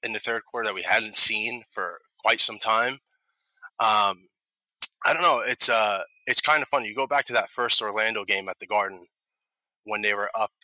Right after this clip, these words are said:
twelve or thirteen at the end of the third quarter, and it just kinda seems like they took the foot off the gas in a way that you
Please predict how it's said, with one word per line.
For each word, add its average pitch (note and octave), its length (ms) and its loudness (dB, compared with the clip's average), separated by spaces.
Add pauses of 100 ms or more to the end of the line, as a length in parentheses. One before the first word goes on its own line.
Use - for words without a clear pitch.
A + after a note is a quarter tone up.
(520)
twelve A#2+ 280 -2
or G2+ 60 -6
thirteen A#2 540 -4
at G2 120 -4
the G#2 140 -12
end A2 140 -6
of G#2 100 -8
the F#2+ 60 -12
third G#2+ 320 -8
quarter, A2+ 480 -6 (260)
and A#2 120 -4
it A#2 100 -6
just D#3 260 0
kinda D3 280 -4
seems C3 380 -2
like A2 320 -4 (520)
they A2 160 -4
took - 200 -8
the A2+ 80 -8
foot - 280 -12
off A#2 260 -4
the G2 60 -10
gas F#2+ 360 2
in G2+ 100 -6
a G2 60 -8
way G#2+ 180 0
that G2+ 120 -2
you F#2 100 -8